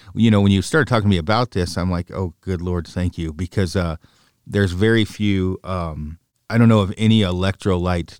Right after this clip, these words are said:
drink mix that doesn't taste like shit unless it has a bunch of sucralose or, or, or some kind of a sweetener in it.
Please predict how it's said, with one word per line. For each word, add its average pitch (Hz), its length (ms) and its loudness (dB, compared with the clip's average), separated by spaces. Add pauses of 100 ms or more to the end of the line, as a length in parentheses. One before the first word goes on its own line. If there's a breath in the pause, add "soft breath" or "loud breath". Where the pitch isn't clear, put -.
drink 92 400 -2
mix 85 340 -4
that 87 140 -8
doesn't 87 300 -4
taste 87 300 -6
like 80 140 -8
shit 90 380 -4
unless 90 340 -4
it 85 80 -6
has 90 220 -6
a 85 80 -4
bunch 90 320 -4
of 80 160 -10 (100)
sucralose 98 1040 0
or, 87 120 -4
or, 87 300 -4
or 92 220 -6
some 101 240 0
kind 92 260 -2
of 82 80 -6
a 85 60 -6
sweetener 87 500 -6
in 98 180 0
it. 165 160 2